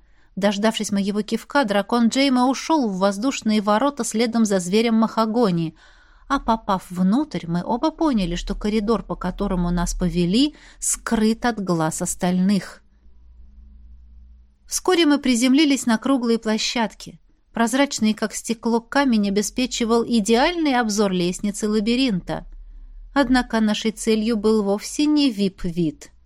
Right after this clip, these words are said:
В пагоде, расположенной в самом центре, скрестив перед собой ноги, сидел дракон. Застывшее, будто из камня высеченное лицо было наполовину скрыто волосами,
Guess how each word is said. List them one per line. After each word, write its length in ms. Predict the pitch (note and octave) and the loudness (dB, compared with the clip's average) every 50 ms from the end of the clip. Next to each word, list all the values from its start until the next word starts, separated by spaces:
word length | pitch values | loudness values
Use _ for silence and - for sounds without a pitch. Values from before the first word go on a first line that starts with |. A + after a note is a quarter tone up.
| _ _ _ _ - - - _ _ | _ _ _ _ -20 -20 -20 _ _
В 200 | _ - - - | _ -16 -10 -2
пагоде, 480 | - D4+ C#4+ C#4 A3 G#3+ G#3 F#3 F#3+ F#3+ | 2 4 4 4 4 4 2 2 2 2
расположенной 760 | G3+ G3 - - A3 A3 A#3 B3 C#4 C4 G#3+ A3 G#3 G#3 G3+ | 2 0 0 0 2 2 4 4 4 2 2 2 2 2 2
в 60 | G3 | 0
самом 380 | - - A#3+ A3+ A3+ G#3+ A3 G#3+ | 0 0 2 4 4 4 4 2
центре, 440 | - - D4 C4+ A3 - E3 E3+ - | 2 4 4 4 2 0 -2 -4 -6
скрестив 580 | - - - G#3+ A3+ G#3 - - - B3+ - | -4 0 2 2 2 2 0 -2 -2 -2 -2
перед 280 | - - A3 G#3 G#3 - | 0 0 0 0 0 0
собой 380 | - - G#3+ G3 F#3+ G#3 G#3 G3+ | 0 0 0 2 2 2 4 4
ноги, 340 | G3+ A3+ C#4 D4 B3 C#4+ | 4 4 4 4 2 0
сидел 400 | C#4 - - B3 G3 G3+ F#3+ F#3+ | 0 0 -2 -2 0 0 0 0
дракон. 640 | F#3+ F#3+ G#3 G3+ - - - G#3+ G3 E3+ D#3 D3 D#3 - _ _ _ _ _ _ _ _ _ - | 0 0 -2 -2 -2 -4 -2 0 0 0 0 -4 -8 -10 _ _ _ _ _ _ _ _ _ -4
Застывшее, 800 | F#3+ F#3+ F#3+ F#3 - - - B3+ - - - - - E3+ D#3+ D#3+ | 0 0 0 0 -2 -6 -8 -10 -8 -8 -8 -6 -4 -2 -2 0
будто 340 | E3+ G3 G#3+ - _ - A#3 | 0 -2 -2 -2 _ 0 0
из 180 | A#3+ A#3 - | 0 0 -2
камня 440 | - - - C#4 C#4 A#3 A3 A3 G#3+ | -4 0 2 2 4 4 4 2 2
высеченное 680 | F#3+ A#3+ A#3+ - A#3 G#3+ - - F#3+ G3 G3 G3 F#3+ | 2 0 0 0 -2 -4 -2 -2 0 0 2 2 2
лицо 420 | F#3+ G3+ G#3 G#3 - - - C#4+ C#4 | 2 2 0 -2 -2 -2 0 2 2
было 300 | G#3+ G#3 A#3+ B3 A#3+ A3+ | 2 2 2 2 2 2
наполовину 680 | A3 A3+ A3+ - A3+ A3+ A#3 A3 A3+ B3 D4 C#4+ C#4+ C#4 | 2 2 2 0 0 2 2 2 2 4 4 2 2 2
скрыто 420 | C#4 - - C4 C4+ C4 - B3+ | 0 0 0 0 0 0 -2 -2
волосами, 840 | A#3+ B3 A#3+ B3 B3 - - - - C#4+ C4+ B3+ A3 G3 F#3 F3+ F3+ | -2 -2 -2 -2 -2 -4 -4 -2 2 2 2 2 2 2 0 -2 -4